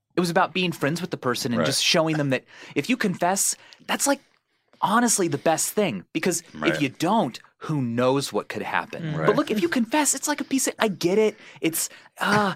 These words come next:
Speaker 1: I just,
Speaker 2: Yeah.
Speaker 1: it's the best thing for you, in my opinion, as someone who's your friend.
Speaker 2: Right.
Speaker 1: And people get, have
Speaker 2: And
Speaker 1: a skewed
Speaker 2: a-,
Speaker 1: idea.
Speaker 2: and as you got this girl to sign this paper,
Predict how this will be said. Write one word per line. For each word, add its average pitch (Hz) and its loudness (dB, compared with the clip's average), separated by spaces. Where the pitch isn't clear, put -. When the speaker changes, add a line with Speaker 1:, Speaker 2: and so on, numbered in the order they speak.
Speaker 1:
I 175 -2
just, 190 0
Speaker 2:
Yeah. - 6
Speaker 1:
it's - -2
the 156 -2
best 196 0
thing 196 0
for 175 -2
you, 175 0
in 160 0
my 147 0
opinion, 202 0
as 131 0
someone 165 0
who's 135 -2
your 98 -2
friend. 147 0
Speaker 2:
Right. - -6
Speaker 1:
And 151 0
people 160 -2
get, 143 -4
have 135 0
Speaker 2:
And 135 2
Speaker 1:
a 117 0
skewed 165 -6
Speaker 2:
a-, - -6
Speaker 1:
idea. 123 4
Speaker 2:
and 120 -4
as 123 0
you 120 -2
got 104 2
this 98 -4
girl 98 2
to 87 -4
sign 90 0
this 110 -4
paper, 87 -2